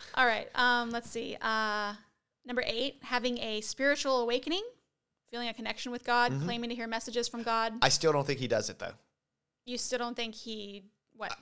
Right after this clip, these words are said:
Speaker 2: yeah, I don't think he has a spiritual awakening.
Speaker 1: No.
Speaker 2: I
Speaker 1: Like,
Speaker 2: think he,
Speaker 1: none of
Speaker 2: I,
Speaker 1: this is real.
Speaker 2: I, I don't, I, I don't even think he thinks he's had a spiritual awakening.
Speaker 1: You think it's all lies. You
Speaker 2: I
Speaker 1: think
Speaker 2: th-,
Speaker 1: he,
Speaker 2: I
Speaker 1: you
Speaker 2: think,
Speaker 1: think
Speaker 2: I think this one is a lie.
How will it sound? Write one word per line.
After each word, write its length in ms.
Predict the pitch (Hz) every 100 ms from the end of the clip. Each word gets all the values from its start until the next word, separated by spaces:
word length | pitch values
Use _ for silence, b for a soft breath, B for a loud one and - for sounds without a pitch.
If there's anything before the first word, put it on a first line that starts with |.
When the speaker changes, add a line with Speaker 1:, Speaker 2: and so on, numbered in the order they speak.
| 78 _ -
Speaker 2:
yeah, 160 | 156
I 20 | 160
don't 120 | 156
think 120 | 143
he 180 | - 123
has 240 | 120 120 113
a 60 |
spiritual 440 | - 120 113 113 107
awakening. 460 | 101 113 104 95 - _
Speaker 1:
No. 180 | 269 269 - - _ _ _
Speaker 2:
I 40 | 143
Speaker 1:
Like, 40 | 277
Speaker 2:
think 80 | 269
he, 60 |
Speaker 1:
none 120 | 381 480
of 60 |
Speaker 2:
I, 40 | 427
Speaker 1:
this 140 | -
is 220 | 302 233
real. 440 | 202 311 - - -
Speaker 2:
I, 80 | - -
I 80 | 160
don't, 180 | 180 - - - -
I, 140 | 139 - 147
I 60 |
don't 160 | 196 190
even 160 | 139 123
think 140 | 131
he 120 | 139
thinks 340 | 123 - 156 -
he's 160 | 135
had 140 | - 107
a 60 |
spiritual 600 | - 120 107 - 107 104 -
awakening. 380 | 110 107 - -
Speaker 1:
You 80 | 277
think 180 | 277 262
it's 100 | -
all 220 | - 190
lies. 340 | 202 - -
You 80 | 226
Speaker 2:
I 60 | -
Speaker 1:
think 120 | 226
Speaker 2:
th-, 80 | -
Speaker 1:
he, 80 | -
Speaker 2:
I 60 |
Speaker 1:
you 120 | 156 156
Speaker 2:
think, 200 | - -
Speaker 1:
think 80 | - _ _ _ -
Speaker 2:
I 60 | 160
think 220 | 156 123
this 260 | 170 185 -
one 300 | 202 220 208
is 180 | 147 135
a 40 |
lie. 220 | 113 95